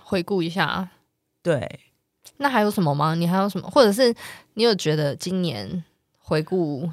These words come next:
Speaker 1: 你有什么觉得想要做得更好的事吗？
Speaker 2: 嗯，我觉得我现在就是，我很，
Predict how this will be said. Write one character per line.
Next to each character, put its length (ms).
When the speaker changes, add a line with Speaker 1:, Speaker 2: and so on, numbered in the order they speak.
Speaker 1:
你 80
有 120
什 120
么 140
觉 240
得 200
想 200
要 120
做 160
得 80
更 160
好 200
的 80
事 260
吗？ 160
Speaker 2:
嗯， 1000
我 200
觉 340
得 220
我 160
现 280
在 160
就 140
是， 640
我 280
很， 600